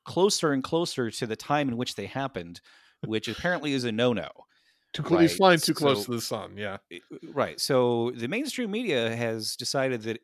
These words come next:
Speaker 1: it's not okay for Seymour Hersh to have an unnamed source, you know, the way that the U S government uses unnamed sources for all of their fucking
Speaker 2: <laughs> The way the
Speaker 1: intelligence.
Speaker 2: U S government is an unnamed source to the, you know, s-, <laughs>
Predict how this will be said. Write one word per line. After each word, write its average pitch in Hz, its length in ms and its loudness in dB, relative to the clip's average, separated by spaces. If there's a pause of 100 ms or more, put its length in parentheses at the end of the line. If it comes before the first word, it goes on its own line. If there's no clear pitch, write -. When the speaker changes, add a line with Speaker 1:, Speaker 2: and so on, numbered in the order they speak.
Speaker 1:
it's - 200 -10
not 247 180 -2
okay 214 300 -2
for 110 500 -2 (280)
Seymour 123 420 -4
Hersh - 200 -2
to 123 100 -4
have 107 160 0
an 104 60 -8
unnamed 95 460 -6
source, 90 440 -6 (400)
you 120 120 -4
know, 90 220 -4
the 117 160 -2
way 123 200 2
that 110 220 -6
the 95 360 -8
U 92 160 -8
S - 140 -6
government 131 400 -2
uses 101 400 -12
unnamed 92 300 -8
sources 87 440 -8
for 98 240 -8
all 185 220 6
of 127 80 4
their 117 120 4
fucking 107 340 0
Speaker 2:
<laughs> 92 60 -6
The - 0 -
way 87 100 2
the - 40 10
Speaker 1:
intelligence. 196 440 10
Speaker 2:
U 196 60 12
S 185 120 8
government 160 460 8
is 165 220 8
an 147 120 4
unnamed 143 420 4
source 127 360 0
to 143 120 2
the, 120 420 4
you 131 120 -2
know, 113 140 2
s-, - 180 -8
<laughs> 143 140 -16